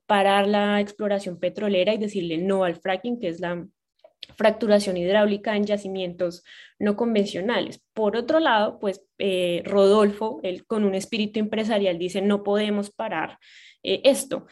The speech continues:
Es necesario, obviamente, seguir, eh, lineamientos internacionales de sustentabilidad, pero el petróleo es una alternativa y el fracking es una alternativa". Y también desde una mirada muy ingenieril y c-,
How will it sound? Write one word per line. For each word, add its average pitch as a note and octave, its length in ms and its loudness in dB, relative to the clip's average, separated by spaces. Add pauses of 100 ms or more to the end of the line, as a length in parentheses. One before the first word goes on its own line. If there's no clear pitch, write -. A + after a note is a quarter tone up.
Es G3 240 2
necesario, G#3+ 500 0
obviamente, G3 420 0
seguir, G3+ 420 -6
eh, G3 500 -2
lineamientos A3 1200 0
internacionales F3+ 800 -4
de F3+ 80 -8
sustentabilidad, G3 880 0 (340)
pero G#3 220 2
el G3+ 120 -2
petróleo F#3+ 380 -2
es F#3 120 -8
una G#3+ 140 -2
alternativa A3+ 680 2
y A3 120 2
el F3+ 120 -6
fracking E3 320 -8
es F3+ 120 -8
una F#3+ 180 -6
alternativa". F#3 560 -2
Y D#3+ 80 -6
también F3+ 300 -4
desde F#3 180 -4
una G#3+ 140 -2
mirada G#3+ 260 0
muy F#3 200 0
ingenieril G3+ 840 -2 (400)
y G3+ 340 -8
c-, - 100 -14